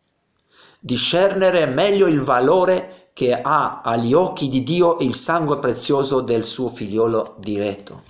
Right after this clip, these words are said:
Alleluia. Ecco, carissimi, abbiamo parlato abbastanza ampiamente riguardo all'efficacia del sangue di Cristo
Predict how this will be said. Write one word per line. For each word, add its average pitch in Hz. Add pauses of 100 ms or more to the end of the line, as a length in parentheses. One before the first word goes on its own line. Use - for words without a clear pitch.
(560)
Alleluia. 98 (1900)
Ecco, 156
carissimi, 156
abbiamo 131
parlato 127 (460)
abbastanza 113
ampiamente 113
riguardo 113
all'efficacia 113
del 104
sangue 104
di 104
Cristo 143